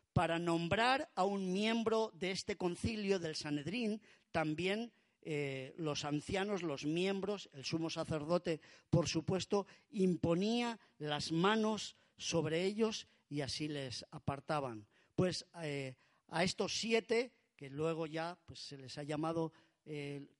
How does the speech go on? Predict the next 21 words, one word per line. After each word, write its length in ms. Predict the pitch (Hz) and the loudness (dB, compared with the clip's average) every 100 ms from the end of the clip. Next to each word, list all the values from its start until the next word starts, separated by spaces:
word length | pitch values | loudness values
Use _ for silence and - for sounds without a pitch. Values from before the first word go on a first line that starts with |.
| _ | _
fueron 280 | 156 151 147 | -10 -6 -4
los 180 | 147 - | -4 -6
primeros 600 | - 147 156 156 147 - _ _ | -4 -2 0 0 -2 -8 _ _
diáconos, 760 | 147 175 196 - 220 220 - - | -4 0 0 2 -2 -2 -8 -6
igualmente 800 | 160 165 170 170 175 175 175 175 _ _ - | -2 2 2 2 0 -2 -8 -8 _ _ -8
los 240 | 139 - | -6 -4
apóstoles 720 | 131 165 156 - 165 165 - - _ - | -4 -2 -2 -2 -2 -2 -6 -14 _ -10
les 240 | 139 135 | -6 -4
imponen 560 | 147 139 165 190 202 208 | -4 -2 2 4 2 0
las 200 | 185 175 | -2 0
manos, 440 | 175 165 143 139 | 2 2 0 -2
realmente 440 | 147 143 151 151 151 | -8 -4 -2 -2 -2
hay 100 | 147 | 0
una 140 | 147 | -2
bendición 720 | 139 131 127 123 156 160 175 - - _ | -4 -6 -6 -2 2 2 2 -4 -20 _
muy 560 | 139 151 175 220 226 - | -2 4 4 2 -2 -8
especial 840 | 170 - 160 - 170 185 147 139 - _ _ | -10 -8 -8 -6 -4 -2 -2 -6 -16 _ _
en 160 | 143 143 | -6 -4
el 140 | 139 | -4
hecho 260 | 160 - 156 | -4 -2 -2
de 200 | 147 | -2